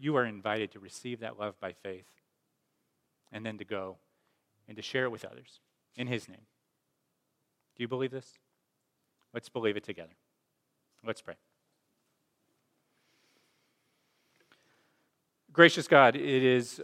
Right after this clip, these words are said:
uh, with gratitude that we remember that you have established peace,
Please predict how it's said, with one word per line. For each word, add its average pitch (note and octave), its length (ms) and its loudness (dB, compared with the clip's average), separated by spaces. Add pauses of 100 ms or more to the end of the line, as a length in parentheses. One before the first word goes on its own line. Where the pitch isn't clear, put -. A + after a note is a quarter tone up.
uh, A2+ 80 -2
with A2 180 -6
gratitude D#3 680 4 (960)
that B2+ 140 4
we B2+ 80 -2
remember C3 400 2
that C#3+ 80 0
you B2+ 140 -2
have A2+ 100 -2
established A#2 580 0
peace, E3 300 -4